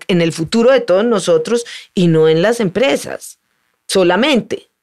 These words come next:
Las empresas tendrán que tener un rol porque, por supuesto, la economía también importa. Entonces, sí hay una, el poder en Colombia, el poder en Colombia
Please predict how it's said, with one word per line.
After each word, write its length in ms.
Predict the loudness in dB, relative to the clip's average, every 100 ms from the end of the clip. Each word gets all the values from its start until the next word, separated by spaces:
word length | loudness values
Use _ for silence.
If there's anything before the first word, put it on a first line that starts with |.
| -10
Las 200 | -8 -6
empresas 420 | -6 -4 -2 -2
tendrán 340 | 0 0 0
que 100 | -2
tener 280 | -2 -2 0
un 200 | 0 0
rol 260 | 0 0 0
porque, 260 | -2 -4
por 200 | -4 -4
supuesto, 360 | -4 -4 -4 0
la 100 | -2
economía 460 | 0 -2 0 -2 -2
también 320 | 0 0 0
importa. 480 | -2 -2 -4 -6 -12 -16 -20 -20
Entonces, 460 | _ -2 0 -2 -6 -16 -20 _ -14
sí 320 | -4 0 2
hay 260 | 2 0 0
una, 380 | 0 -2 -4 -2 -4 0
el 180 | -2 -2
poder 480 | _ 0 2 2 0 -2 _
en 120 | -6
Colombia, 680 | -2 -2 0 0 -2 -4 -6 _ _ _ _ _
el 120 | -6
poder 280 | -2 0 0
en 100 | 0
Colombia 600 | -2 0 0 0 -4 -4